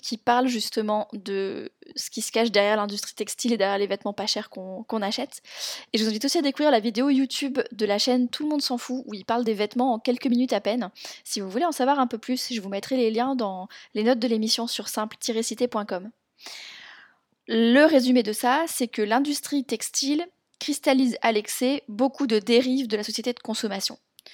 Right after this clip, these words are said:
Donc il y a de l'obsolescence programmée, notamment l'obsolescence, euh, psychologique en fait, où on se dit : « C'est plus à la mode, je veux plus le mettre alors qu'il est encore tout à fait mettable »,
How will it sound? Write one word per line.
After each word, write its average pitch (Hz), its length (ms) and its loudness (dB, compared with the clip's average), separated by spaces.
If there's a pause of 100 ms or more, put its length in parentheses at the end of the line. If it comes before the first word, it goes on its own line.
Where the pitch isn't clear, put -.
(300)
Donc 214 220 -4
il 226 40 2
y - 20 6
a 202 40 4
de 202 100 2
l'obsolescence 202 540 -2
programmée, 226 520 -2 (220)
notamment 208 480 -2
l'obsolescence, 202 800 -4
euh, 180 140 -4 (1080)
psychologique 220 600 0
en 226 80 2
fait, 240 260 -4
où 208 40 -6
on 196 80 -4
se 208 60 -8
dit : « 226 120 -2
C'est 214 140 -4
plus - 160 0
à 196 40 2
la 190 120 0
mode, 214 180 0
je 226 60 -4
veux 190 80 -8
plus - 180 -8
le 208 60 -6
mettre 202 240 -6
alors 180 160 -10
qu'il 196 140 -10
est 185 40 -4
encore 185 160 -10
tout - 160 -12
à 180 40 -8
fait 196 120 -12
mettable », 214 460 -2